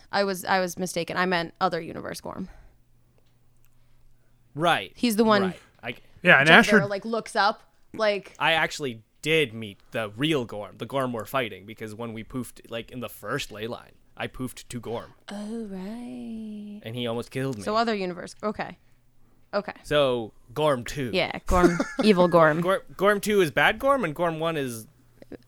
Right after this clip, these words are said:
Speaker 2: unclear.
Speaker 1: Yeah. <laughs> Cool. Um, so, all right. I would feel bad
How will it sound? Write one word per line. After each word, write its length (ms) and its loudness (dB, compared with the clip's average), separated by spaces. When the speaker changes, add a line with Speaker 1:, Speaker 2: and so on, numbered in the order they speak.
Speaker 2:
unclear. 480 0
Speaker 1:
Yeah. 340 8
<laughs> 40 -12
Cool. 300 2
Um, 480 4
so, 540 4
all 80 8
right. 320 4
I 240 8
would 180 -4
feel 260 -2
bad 500 2